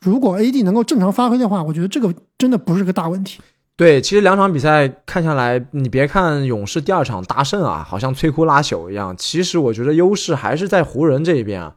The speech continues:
Speaker 2: 你毕竟是拿下了一个主场，而且就是我们常说的，勇士这边更依赖手感一点。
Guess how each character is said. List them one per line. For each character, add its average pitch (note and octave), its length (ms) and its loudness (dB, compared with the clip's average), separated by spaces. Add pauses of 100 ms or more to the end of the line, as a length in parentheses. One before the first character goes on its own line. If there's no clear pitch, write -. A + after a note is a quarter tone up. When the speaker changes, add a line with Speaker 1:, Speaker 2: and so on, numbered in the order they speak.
(160)
Speaker 2:
你 D#3 100 -8
毕 A#3 180 0
竟 G#3+ 160 -2
是 F#3+ 140 -4
拿 D#3 180 0
下 F3+ 120 2
了 D#3 100 2
一 D3 60 -2
个 F#3 80 2
主 C3+ 180 -4
场， A2 300 -4 (480)
而 F#3+ 220 6
且 C#3 420 -2 (100)
就 G3 160 -2
是 F3+ 80 0
我 C#3+ 140 0
们 C3+ 80 -6
常 C#3 200 -4
说 C#3+ 220 -2
的， A#2+ 200 -2
勇 C#3 220 -4
士 F3 120 -4
这 F#3+ 120 4
边 F3+ 200 0
更 A#3+ 300 6
依 D#3 260 0
赖 D#3+ 180 2
手 A2 240 -2
感 E2 280 -4
一 F2+ 100 -12
点。 E2 160 -14